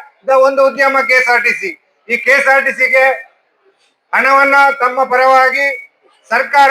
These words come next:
ಪಾವತಿ ಮಾಡ್ತದೆ. ಕೆ ಎಸ್ ಆರ್ ಟಿ ಸಿಗೂ ಸರ್ಕಾರಕ್ಕೂ ಅದರಲ್ಲಿ ಏನು, ಕೆ ಎಸ್ ಆರ್ ಟಿ ಸಿ ಬಸ್ಸಿನವರು ಏನು ಫ್ರೀ ಕೊಡೋದಲ್ಲ, ಅದಕ್ಕೆ ಹಣವನ್ನ ಪ್ರಯಾಣಿಕರ ಪರವಾಗಿ ಕರ್ನಾಟಕ ಸರ್ಕಾರ ಪಾವತಿ ಮಾಡ್ತದೆ. ಇದು ಬಹಳಷ್ಟು ಜನರಿಗೆ ಗೊತ್ತಿಲ್ಲ.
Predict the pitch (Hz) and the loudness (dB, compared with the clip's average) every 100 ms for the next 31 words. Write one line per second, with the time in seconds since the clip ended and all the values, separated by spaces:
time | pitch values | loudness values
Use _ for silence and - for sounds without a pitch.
0 | 277 254 269 269 262 254 226 208 190 - | 2 0 0 0 -2 -2 -2 -6 -6 -4
1 | 254 277 269 269 262 220 254 262 233 247 | -4 0 0 0 -2 -2 0 0 0 -4
2 | 262 262 247 254 254 247 _ - 214 240 | 0 0 0 2 2 2 _ -6 -2 0
3 | 247 240 240 233 226 208 190 - 247 262 | 0 0 0 -2 -6 -14 -14 -4 -2 0
4 | 262 262 220 247 220 226 262 254 254 247 | 0 0 -2 0 0 0 0 2 2 0
5 | - 240 247 247 233 233 226 226 190 160 | -2 -2 0 0 -2 -2 -2 0 0 -2
6 | - 196 220 208 247 277 285 285 277 226 | -6 -6 -2 -2 0 0 0 0 0 -2
7 | _ _ _ _ _ _ 220 247 277 277 | _ _ _ _ _ _ -2 2 2 0
8 | 262 247 247 247 247 247 277 269 233 247 | 0 0 2 2 2 0 -4 -2 -2 0
9 | 254 247 233 233 233 240 233 220 226 214 | -2 -4 -4 -4 -2 -4 0 2 2 -2
10 | 214 208 190 214 247 247 240 262 262 220 | -2 -2 -4 -2 -2 2 2 2 -2 -4
11 | 233 226 240 240 254 254 185 131 | -2 0 0 0 -2 -4 -8 -8